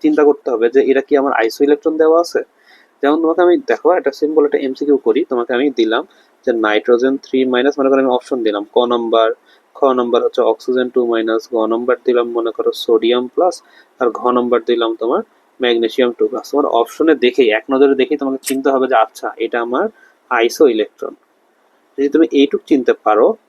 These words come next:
তাহলে তোমার বাকি কাজ হয়ে গেছে। এখন তোমাকে just পারমাণবিক সংখ্যা অনুযায়ী সাজাতে হবে। দেখো, তোমার নাইট্রোজেন সেভেন, অক্সিজেন এইট, হ্যাঁ, সোডিয়াম হচ্ছে তোমার ইলেভেন এবং ম্যাগনেসিয়াম হচ্ছে তোমার কত? বারো।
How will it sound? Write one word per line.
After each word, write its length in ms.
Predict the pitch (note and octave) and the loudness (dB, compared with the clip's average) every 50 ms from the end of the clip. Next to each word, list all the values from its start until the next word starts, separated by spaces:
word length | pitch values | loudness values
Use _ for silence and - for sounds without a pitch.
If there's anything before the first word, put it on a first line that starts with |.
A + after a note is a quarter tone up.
| _ - | _ -4
তাহলে 220 | - E3 E3 D#3+ | 0 2 2 4
তোমার 160 | E3 E3 D#3 | 4 2 0
বাকি 200 | C3+ C3 - C#3+ | 0 -2 -2 -2
কাজ 180 | C#3 D3 C#3 - - | 0 0 0 0 -2
হয়ে 100 | A#2 G#2+ | -4 -4
গেছে। 220 | G#2+ G2+ - - | -4 -4 -6 -6
এখন 180 | B2+ D#3+ E3+ E3 | -4 -4 -4 -2
তোমাকে 320 | E3 D#3+ D#3+ E3 D#3 D#3 | 0 0 0 2 4 2
just 180 | F3+ G#3+ - _ _ _ - | 2 2 -2 _ _ _ 0
পারমাণবিক 440 | B2+ B2+ B2+ C3 C3 C#3 D3+ D#3+ - | 2 2 2 2 2 0 -2 -4 -4
সংখ্যা 300 | - B2+ A#2+ A#2+ D3 D3 | -6 -6 -4 -2 -2 0
অনুযায়ী 200 | C#3+ C#3 C#3+ C#3 | 2 4 2 2
সাজাতে 320 | - B2 A2 G#2 - A#2 | 2 0 -2 -2 -2 -4
হবে। 200 | A2+ A2 G#2+ A2 - _ _ _ _ _ _ - - | -6 -4 -6 -6 -10 _ _ _ _ _ _ -6 -4
দেখো, 240 | A2+ A2 - D#3 | -2 0 0 0
তোমার 240 | D3+ B2+ B2 B2+ B2+ | 2 2 0 0 0
নাইট্রোজেন 460 | A#2+ A2+ A2 A2 - A#2+ A#2 B2+ B2+ | 0 0 0 0 0 0 0 0 -2
সেভেন, 400 | B2 - - A#2+ G#2+ G#2+ G#2 - | -2 -2 -2 0 0 0 -2 -4
অক্সিজেন 520 | - A2 A2+ - - - B2+ C3 C3+ C3 - D3+ | -4 -4 -4 -4 -4 -6 -4 -2 -4 -4 -4 -2
এইট, 320 | C3+ B2 A2 G#2 - - - _ - _ _ _ - | -2 -2 -2 -2 -6 -12 -20 _ -20 _ _ _ -4
হ্যাঁ, 180 | E3+ D#3+ - - | -2 -2 -2 -4
সোডিয়াম 560 | - - - C3+ B2 A#2+ A#2+ B2 C3 B2+ B2 | -6 -4 0 0 2 2 4 2 2 2 2
হচ্ছে 300 | B2+ B2+ B2 - - D3 | -2 -4 -4 0 0 0
তোমার 280 | - C#3 C3+ C3 - - | 0 0 -4 -4 -4 -4
ইলেভেন 380 | B2 B2 B2 A#2 - A2 G#2+ | -2 0 0 0 0 -2 -4
এবং 280 | G#2+ A2 A#2 B2 A#2 A2+ A2+ | -2 -2 -2 -2 -4 -6 -6
ম্যাগনেসিয়াম 640 | A2 A2 A2 A2+ A#2 A#2+ - - - C3 C3+ C3+ | -6 -8 -8 -8 -10 -12 -10 -8 -6 -4 -4 -2
হচ্ছে 260 | C3 A#2 - - A#2+ | -4 -4 -4 -6 -6
তোমার 220 | - B2 B2 A#2+ A#2+ | -4 -4 -4 -4 -4
কত? 200 | - - - G#3 | -4 -4 -2 -2
বারো। 380 | F#3 C#3 A#2 A#2 G#2+ G#2+ C3 | -2 0 0 0 0 0 -2